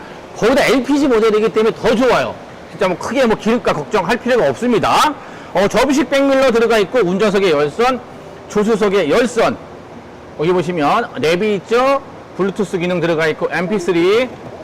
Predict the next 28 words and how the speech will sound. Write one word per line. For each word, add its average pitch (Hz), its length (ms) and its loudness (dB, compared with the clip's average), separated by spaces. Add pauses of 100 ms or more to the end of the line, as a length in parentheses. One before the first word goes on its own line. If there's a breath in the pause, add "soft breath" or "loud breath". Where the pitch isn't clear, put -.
되고요. 143 600 0
또 - 80 -6
후진 233 260 -4
넣었을 226 320 -2
때 220 140 -2
후방 185 400 -4
카메라도, 190 640 -2 (300)
네, 131 120 -6
들어가 165 280 -2
있습니다. 156 420 -4 (240)
어, 147 140 -2
블랙박스도 269 600 0
들어가 247 280 0
있어요. 185 400 0 (120)
추가로 214 300 -2
블랙박스 190 500 -4
설치 208 320 -2
안 143 140 2
하셔도 165 260 0
되고요. 147 280 2 (560 loud breath)
키도 262 260 0
보시면 170 380 0 (100)
보조키 190 320 0
두 - 160 -6
개, 160 180 0 (800)
보조키까지 147 840 -2
들어가 147 280 0
있고. 190 360 0